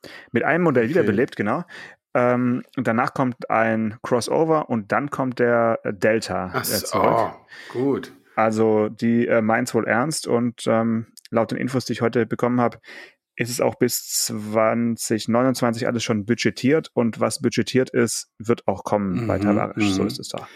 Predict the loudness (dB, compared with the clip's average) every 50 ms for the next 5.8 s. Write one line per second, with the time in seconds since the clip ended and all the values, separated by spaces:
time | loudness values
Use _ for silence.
0 | -20 -20 -20 -20 -20 -20 _ _ -10 -8 -8 -6 -4 -2 0 0 2 2 2 0
1 | 0 0 2 2 4 4 4 4 2 2 2 0 0 2 2 2 2 2 4 4
2 | 2 2 2 2 0 2 2 2 2 4 4 4 4 2 0 -4 -10 -10 -6 -4
3 | -4 -2 0 0 2 4 4 4 4 2 0 0 -2 -2 -2 -2 0 0 0 0
4 | 0 -2 -2 -2 -4 -2 -4 -6 -4 -4 -2 0 0 0 -2 -4 -10 -20 -20 -20
5 | -20 -20 -20 -20 -20 -18 -10 -4 -2 -2 -2 0 0 -2 -2 -2